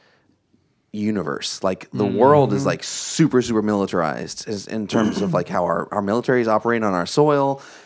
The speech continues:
Speaker 1: and the police force is crazy. Like, I, I mean, and so, like, whenever, you know, you see some of this kind of stuff in, in, in, uh, Batman versus Superman, where everyone's afraid, and, like, they have, like,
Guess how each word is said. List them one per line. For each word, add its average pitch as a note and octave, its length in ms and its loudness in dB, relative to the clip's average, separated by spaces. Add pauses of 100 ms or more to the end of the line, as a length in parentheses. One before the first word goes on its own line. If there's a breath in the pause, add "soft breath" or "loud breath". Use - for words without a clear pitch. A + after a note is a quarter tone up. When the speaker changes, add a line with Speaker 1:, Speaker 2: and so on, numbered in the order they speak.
Speaker 1:
and G2 500 -2 (300 loud breath)
the G2+ 100 -2
police B2+ 300 0
force C3 340 2
is A2+ 120 -8
crazy. B2 520 0
Like, G2+ 340 -2 (120)
I, - 80 -6 (160)
I B2 100 0
mean, A2 220 -2 (880 soft breath)
and B2 100 0
so, C#3 140 6
like, A#2+ 160 2
whenever, A#2 560 2
you B2 100 -4
know, G#2+ 80 0
you G2+ 140 0
see A2 220 -2
some A2+ 160 -2
of G#2 60 -2
this G2 220 -2
kind A2 160 -2
of G2 60 -4
stuff G2+ 220 0
in, F#2+ 240 -4
in, F#2 460 -6
in, F2+ 360 -6 (100)
uh, D2+ 320 -6
Batman F2+ 320 -2
versus F2+ 220 -6
Superman, A#2+ 480 0
where G2+ 80 2
everyone's F#2 280 -2
afraid, A#2+ 360 0
and, G#2 120 -4
like, F#2 180 -6
they - 80 -10
have, F2 180 -8
like, - 340 -16